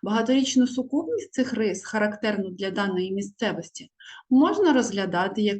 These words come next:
клімат. Від цього можемо зробити визначення, що клімат — це багаторічний режим погоди у даній місцевості. Тому запишіть це визначення собі в зошит.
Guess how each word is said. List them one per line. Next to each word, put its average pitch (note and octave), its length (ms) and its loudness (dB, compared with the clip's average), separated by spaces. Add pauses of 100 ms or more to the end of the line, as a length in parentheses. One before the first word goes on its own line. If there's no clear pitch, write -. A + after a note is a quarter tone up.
клімат. G3+ 420 -2 (580)
Від G#3 160 -6
цього E4 440 2
можемо A#3+ 440 6
зробити G#3+ 680 -2 (720)
визначення, F#3 680 0
що - 240 -6
клімат — C4+ 540 2 (380)
це - 160 -4
багаторічний G3+ 880 0
режим A3 420 4
погоди F3 760 -2
у F3 80 -8
даній F#3 540 -2
місцевості. - 920 -6 (420)
Тому G3 200 2
запишіть G#3+ 480 0
це F#3 100 -4
визначення G#3 580 2
собі F3+ 460 -2
в C4 80 -10 (220)
зошит. E3 460 -2